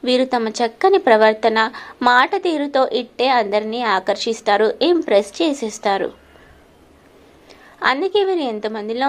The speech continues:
ఉన్నా మంచి గుర్తింపును పొందుతారు. ఇక సింహరాశి స్త్రీ పురుషులు ఇతరులను ఆకట్టుకోవడంలో దిట్టలు. స్నేహితులుగా, జీవిత భాగస్వామిగా వీరు అందరి మనస్సులు దోచుకుంటారు.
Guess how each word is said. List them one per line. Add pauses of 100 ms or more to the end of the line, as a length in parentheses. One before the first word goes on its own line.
(100)
ఉన్నా (2000)
మంచి
గుర్తింపును (140)
పొందుతారు. (1500)
ఇక (100)
సింహరాశి
స్త్రీ
పురుషులు (100)
ఇతరులను (100)
ఆకట్టుకోవడంలో (100)
దిట్టలు. (320)
స్నేహితులుగా, (200)
జీవిత (180)
భాగస్వామిగా (480)
వీరు (160)
అందరి
మనస్సులు
దోచుకుంటారు.